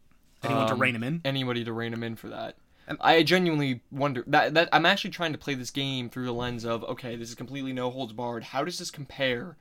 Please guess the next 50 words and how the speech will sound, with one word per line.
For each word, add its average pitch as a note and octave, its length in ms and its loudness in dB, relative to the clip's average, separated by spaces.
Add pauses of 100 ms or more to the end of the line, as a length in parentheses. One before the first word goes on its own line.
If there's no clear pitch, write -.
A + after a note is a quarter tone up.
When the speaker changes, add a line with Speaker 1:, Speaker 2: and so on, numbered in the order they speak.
(340)
Speaker 2:
to F3 100 -2
even D3+ 320 0
Metal A#2+ 220 -2
Gear? A#2+ 320 -6
And A2+ 100 -8
I B2 40 -6
know B2+ 160 0
they're B2+ 100 -4
Speaker 1:
Mm-hmm. C3 160 -4
Speaker 2:
completely D#3 360 -4
different C3+ 320 -6
games, B2+ 320 -4
but A#2+ 60 -4
I B2 120 -4
mean C3 140 -4
more B2+ 180 -4
so B2+ 180 -4
in B2 80 -8
structure D#3 560 -2
and A#2 100 -10
dialogue B2 480 2
and A2 160 -12
pacing. - 460 -4
Speaker 1:
'Cause - 160 0
tonally, C4+ 460 8
they're B2+ 140 2
not B2 180 2
completely B2+ 320 -8
different A#2+ 260 -10
games. A#2 300 -10 (160)
Speaker 2:
No, F3+ 400 8
no, F3+ 180 8
they're D3+ 120 6
not. C#3+ 340 4
They, D#3 260 4
they D3+ 140 4
both E3+ 260 4
have G3+ 180 2
the E3 80 -2
same D3+ 360 0
kind D3 240 -4
of B2 80 -8
style B2+ 760 0 (320)
in C3 100 -4
terms C3+ 280 -4
of A#2 80 -8
storytelling, C3 840 -4
except - 340 -6
Death C3+ 180 0
Stranding C3 580 -2